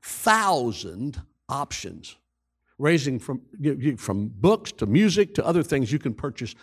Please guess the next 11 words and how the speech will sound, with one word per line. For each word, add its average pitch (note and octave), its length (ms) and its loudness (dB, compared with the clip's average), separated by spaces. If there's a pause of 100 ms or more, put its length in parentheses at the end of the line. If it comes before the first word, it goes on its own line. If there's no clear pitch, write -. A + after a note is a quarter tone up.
(120)
about G2 280 -6
the F#2 80 -10
subject E2+ 460 -12 (160)
of G2+ 160 -8
heaven. - 380 -12 (500)
I, A#2+ 140 -6
I'm, F3 180 -2
I'm G3+ 120 -4
talking G3 260 4
about C3 180 2
heaven-themed, D#3+ 880 4